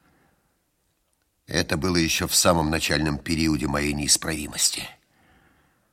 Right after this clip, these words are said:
Моим наказанием было двадцать четыре часа в смирительной рубашке. Надзиратели Моррисон и Вессон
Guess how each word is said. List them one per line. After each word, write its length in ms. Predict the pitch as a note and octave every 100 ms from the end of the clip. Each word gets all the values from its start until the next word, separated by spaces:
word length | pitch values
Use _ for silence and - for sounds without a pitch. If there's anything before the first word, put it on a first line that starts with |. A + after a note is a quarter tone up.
| _ _ _ _ _ -
Моим 320 | F2+ F#2 G2+
наказанием 680 | G2 A2+ G#2 A#2+ A#2 A2 G2+
было 200 | G2+ G2+
двадцать 580 | C#2 - G#2+ A2+ - G2+
четыре 400 | - - G#2 F#2
часа 540 | - F2 A#2 A2+ G#2 - _ _ _ _ _ _
в 80 | -
смирительной 600 | - E2 D#2 C#2+ - C2
рубашке. 440 | C2+ - - - - - _ _
Надзиратели 580 | - - F#2 F2+ F2+ D#2+
Моррисон 480 | D#2+ F2+ E2+ - D#2+
и 60 | D2+
Вессон 440 | F2+ - - C#2+